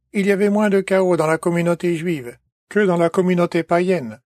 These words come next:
où il n'y avait pas de législation mosaïque. Je crois que un Corinthiens sept est le commentaire de Paul sur l'enseignement de Jésus,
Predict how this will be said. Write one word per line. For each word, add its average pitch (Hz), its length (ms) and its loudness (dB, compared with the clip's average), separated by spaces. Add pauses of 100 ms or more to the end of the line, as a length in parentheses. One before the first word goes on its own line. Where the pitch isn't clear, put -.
(100)
où 208 100 0
il 202 60 2
n'y 190 80 2
avait 180 160 2
pas 190 240 2
de 175 80 0
législation 170 800 -2
mosaïque. 170 580 -4 (640)
Je 175 140 0
crois 220 260 0
que - 220 -2
un 208 160 0
Corinthiens 160 560 -2
sept - 360 -4 (440)
est 202 80 0
le 190 100 2
commentaire 190 540 0
de 170 80 0
Paul 139 440 0
sur 175 200 0
l'enseignement 175 560 0
de 160 100 0
Jésus, 151 460 -6